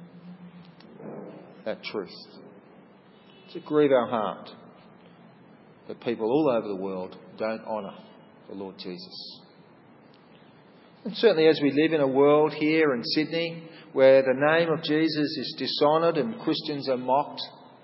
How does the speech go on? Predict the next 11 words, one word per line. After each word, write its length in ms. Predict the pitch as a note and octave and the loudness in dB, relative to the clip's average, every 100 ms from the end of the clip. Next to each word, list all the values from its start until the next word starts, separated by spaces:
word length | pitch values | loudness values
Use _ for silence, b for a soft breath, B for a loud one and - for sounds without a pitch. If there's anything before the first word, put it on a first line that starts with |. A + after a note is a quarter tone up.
| - - _ _ - | -20 -20 _ _ -10
as 140 | B2 | -6
irrational 580 | A#2+ A2+ C3+ C3 C#3 B2+ - | -6 0 -2 -2 -8 -8 -6
fools 320 | B2+ B2+ B2+ | -4 -4 -4
with 100 | B2+ | -8
destructive 640 | A2+ G#2+ - B2+ - B2 | -8 -10 -2 -2 -2 -8
beliefs, 420 | - A2 G#2+ G#2+ - | -6 -4 -2 -4 -6
messing 320 | D#3 D#3+ D3+ | -4 -4 -4
up 180 | C#3 A#2 | -6 -4
people's 340 | C3 C3 B2+ A2 | -6 -6 -10 -8
lives, 380 | F#2+ F#2+ G2 - | -6 -6 -10 -12
particularly, 580 | C#3 - C#3+ C3+ B2+ | -12 -12 -8 -6 -6